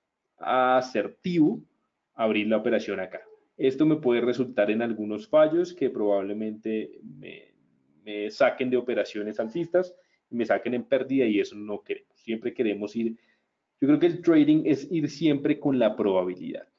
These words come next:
¿vale? Si yo voy con la probabilidad, pues voy a ser rentable en este tipo de mercados, y mi recomendación es siempre, para ejecución, hacerlo en esta forma. Entonces, etapa de formación, ¿y nosotros qué pretendemos?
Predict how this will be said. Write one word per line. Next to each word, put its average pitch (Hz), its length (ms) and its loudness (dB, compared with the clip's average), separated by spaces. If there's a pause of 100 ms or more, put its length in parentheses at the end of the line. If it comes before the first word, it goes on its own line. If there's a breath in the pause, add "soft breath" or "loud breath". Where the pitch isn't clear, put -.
(140)
¿vale? 180 300 -2 (180)
Si 104 160 -20
yo 110 100 0
voy 180 240 4
con 214 160 0
la 220 100 4
probabilidad, 220 720 2 (160)
pues - 320 -18 (840)
voy 107 340 2
a 110 120 -2
ser - 180 -4
rentable 95 560 -2
en 101 100 -12
este - 200 -14
tipo - 240 -10
de 101 60 -4
mercados, 175 540 0
y 143 60 -4
mi 123 140 -2
recomendación 101 600 -6
es 101 100 -10
siempre, - 420 -10 (480 soft breath)
para 123 160 4
ejecución, 117 600 -2
hacerlo - 300 -6
en 101 80 -8
esta 95 160 -12
forma. - 200 -18 (680 loud breath)
Entonces, 139 380 4
etapa 147 360 4
de 220 100 2
formación, 226 680 -2 (240)
¿y 180 100 -2
nosotros 180 420 0
qué 196 140 0
pretendemos? 190 760 -2